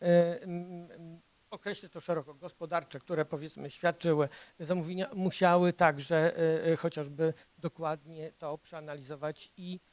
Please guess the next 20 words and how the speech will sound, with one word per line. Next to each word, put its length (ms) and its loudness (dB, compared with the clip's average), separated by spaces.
e, 180 4
zaproponować 640 -2
rozwiązania. 600 -18
Natomiast 360 4
jeżeli 260 -8
chodzi 300 -10
o 300 12
ustawę, 640 6
e, 260 -2
tę 300 -4
z 380 -6
dwa 180 -6
tysiące 680 -2
dwudziestego 720 -8
czwartego 600 8
roku, 640 0
nazywana 560 4
także 680 6
Polskim 440 6
Aktem, 480 -2